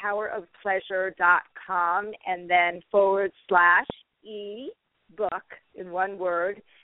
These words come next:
and another forward slash. So power of pleasure dot com forward slash e book forward slash. Uh, and for those who are recording it, it will be up on my website. It's just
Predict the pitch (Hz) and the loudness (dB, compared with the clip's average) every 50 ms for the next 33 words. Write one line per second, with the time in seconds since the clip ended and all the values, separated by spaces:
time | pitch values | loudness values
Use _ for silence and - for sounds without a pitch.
0 | _ - 190 190 185 190 190 185 180 180 185 180 175 _ - 185 170 170 175 165 | _ -8 -6 -6 -4 -2 0 2 2 2 0 -4 -4 _ -4 -2 -2 0 0 -2
1 | 165 160 - - - - - - - - - - - - 175 170 170 - 180 190 | -4 -6 -8 -6 -4 -2 -2 -2 -2 -6 -16 -14 -6 -4 -2 -2 -2 0 2 4
2 | 190 190 190 185 - - 190 180 - 185 180 - 180 175 - - - 175 175 170 | 4 4 4 0 -2 -6 -6 -6 -6 -6 -2 2 2 2 0 -2 -4 -4 -4 -4
3 | 170 - - 180 175 180 180 - - 165 165 170 - - - - 196 185 - 175 | -6 -10 -6 -6 -4 -4 -4 -6 -2 0 0 0 0 -4 -8 -4 -4 -2 0 0
4 | 170 170 - _ _ - 170 165 165 - - - - 85 - 160 156 - - - | 0 0 0 _ _ -4 -2 -2 -2 -2 -4 -2 0 2 4 4 2 0 -4 -14
5 | - - - - - - - - _ - - 196 180 175 175 175 - - 202 202 | -18 -18 -20 -20 -20 -20 -20 -20 _ 2 4 6 6 6 6 4 2 -2 -6 -8
6 | 196 196 - 208 208 190 202 208 208 208 202 - _ - 208 185 180 180 135 156 | -8 -8 -10 -10 -8 -4 -4 -2 -2 -2 -4 -6 _ -6 -4 -4 -4 -4 -6 -10
7 | 180 185 - - - 220 202 202 190 196 196 190 185 180 180 180 175 - _ - | -12 -12 -12 -8 -4 -2 -2 0 -2 -2 -4 -6 -6 -4 -4 -4 -4 -4 _ -12
8 | 180 - - 190 - 185 190 190 190 190 185 180 - - 180 - 180 170 170 175 | -10 -8 -8 -6 -2 2 2 2 4 2 2 2 4 2 2 2 0 -4 -2 0
9 | 170 170 170 175 170 - - 165 165 165 165 - _ - 170 165 - | 0 2 2 0 0 0 -4 -4 -4 -4 -4 -6 _ -12 -18 -18 -18